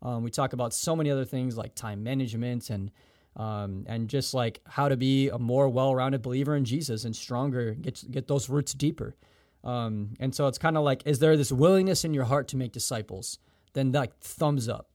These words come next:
Um, but at some point we have to, like, almost like the little birdie, you know, get, they get hatched and then they bumble around in the nest for a little bit. But then eventually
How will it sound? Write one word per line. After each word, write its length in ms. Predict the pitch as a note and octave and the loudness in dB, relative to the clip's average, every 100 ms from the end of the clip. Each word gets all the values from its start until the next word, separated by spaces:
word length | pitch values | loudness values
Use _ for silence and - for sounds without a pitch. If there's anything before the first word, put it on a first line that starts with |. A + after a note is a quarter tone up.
| _ _ _ | _ _ _
Um, 300 | B2+ B2 A2+ | -4 -2 0
but 120 | C3 | 0
at 120 | C3 - | 0 4
some 220 | G3+ F#3+ | 4 10
point 320 | E3 D3+ C3 | 10 10 2
we 140 | B2+ | 0
have 200 | B2 C#3+ - | 2 0 0
to, 80 | |
like, 300 | C#3 B2 A#2 - - | -2 -2 -4 -10 -10
almost 260 | B2 A#2+ | -6 -4
like 120 | B2 A2+ | -4 -4
the 60 | |
little 200 | A#2+ A#2+ | -2 -2
birdie, 480 | A2 A#2 A#2 B2+ B2+ - _ - | 0 -2 0 -2 -4 -10 _ -8
you 100 | B2 | -4
know, 120 | A#2 | -2
get, 200 | B2+ - | -4 -2
they 80 | C3 | -2
get 120 | A#2 | -2
hatched 400 | G#2 B2+ B2 - | 0 0 0 -4
and 80 | B2 | -4
then 100 | A#2+ | -2
they 120 | A#2 | -2
bumble 280 | A#2 A#2+ B2 | -2 0 0
around 180 | A#2 A2+ | 0 -2
in 60 | |
the 80 | A2 | -2
nest 240 | A#2 A#2 - | -4 -4 -4
for 80 | |
a 40 | B2 | -2
little 180 | A#2+ A#2 | 0 0
bit. 120 | A#2 | -2
But 100 | A#2 | 0
then 80 | C#3+ | 2
eventually 560 | C3 F#3+ - E3 D3 | 4 4 2 2 2